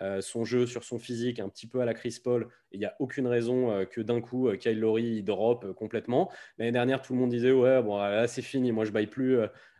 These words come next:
euh, de, de, de shares de, euh, Kyle Lowry. » Le mec, il nous a fait une saison de All-Star. Euh, pff,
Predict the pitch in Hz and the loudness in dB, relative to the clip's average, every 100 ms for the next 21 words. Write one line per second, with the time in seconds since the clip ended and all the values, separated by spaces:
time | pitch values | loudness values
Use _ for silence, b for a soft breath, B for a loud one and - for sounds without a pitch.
0 | - 95 98 98 98 95 95 95 107 104 | -10 -6 -4 -4 -4 -2 -2 -4 -2 -4
1 | 101 104 101 95 92 98 - - 131 117 | -4 -4 -2 -2 -4 -6 -4 0 2 0
2 | 110 101 101 104 104 98 95 120 113 113 | -2 -4 -2 -2 -2 -4 -2 -2 0 2
3 | 123 120 B - 107 123 123 110 107 117 | 2 0 B -6 -2 -2 -2 -2 -2 -2
4 | 107 117 110 104 101 95 - 143 185 123 | -6 -4 -2 0 0 -2 -2 0 -2 -6
5 | b b b - 101 98 98 95 95 92 | b b b -12 -8 -4 -4 -4 -4 -6
6 | 92 92 82 _ _ _ _ - - | -8 -10 -12 _ _ _ _ -18 -16